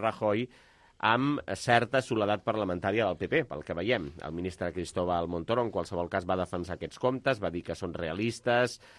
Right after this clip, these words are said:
austers i difícils, perquè es vol restablir la confiança de la societat espanyola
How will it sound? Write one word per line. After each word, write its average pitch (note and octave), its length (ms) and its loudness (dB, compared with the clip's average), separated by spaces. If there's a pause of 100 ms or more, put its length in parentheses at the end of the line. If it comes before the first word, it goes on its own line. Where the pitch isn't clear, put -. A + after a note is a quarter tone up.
(160)
austers F#2 560 0
i F2 80 0
difícils, A#2 680 0 (300)
perquè G2+ 460 2 (120)
es E2 140 -4
vol F2+ 240 0
restablir E2+ 680 -2
la E2+ 120 0
confiança F2+ 460 -2
de D#2+ 60 -2
la D#2 80 -2
societat F2+ 400 -6
espanyola E2+ 480 -2